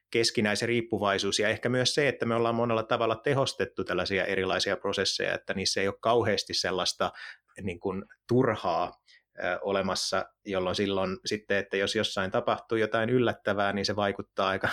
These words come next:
<laughs> aika nopeasti ympäri, ympäri maailman. Niin tää on ehkä hyvinkin tällaista vuka-, ää,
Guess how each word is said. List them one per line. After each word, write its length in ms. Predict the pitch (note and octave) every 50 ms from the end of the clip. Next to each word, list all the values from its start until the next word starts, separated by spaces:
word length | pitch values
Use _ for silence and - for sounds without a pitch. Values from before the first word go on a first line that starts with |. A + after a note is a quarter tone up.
| -
<laughs> 100 | - - -
aika 160 | - - G#2
nopeasti 560 | G2+ G#2 G#2 - G2 F2+ F2+ F#2 - - F#2+
ympäri, 360 | F#2+ F#2 F#2 F2 F#2+ - F2+ - - - - - - _
ympäri 340 | - G2+ F#2+ F#2 F#2 F#2 F#2+
maailman. 640 | F#2+ F#2+ F#2+ F#2+ F#2 F#2 F#2 F#2+ G#2+ A2 A2+ A2 - - - - _ -
Niin 140 | - F#2 -
tää 180 | - A2 G#2+
on 120 | G#2 G2+ G#2
ehkä 380 | A2 G#2 - - - G2 - - - - -
hyvinkin 380 | G#2+ G2+ G2+ F#2+ F#2 F#2 -
tällaista 340 | - G2 F#2+ F#2+ - - G2+ F#2
vuka-, 380 | G#2 G2+ - - G#2 A2 - - _ _ _ _ _ _ -
ää, 160 | - G2 G2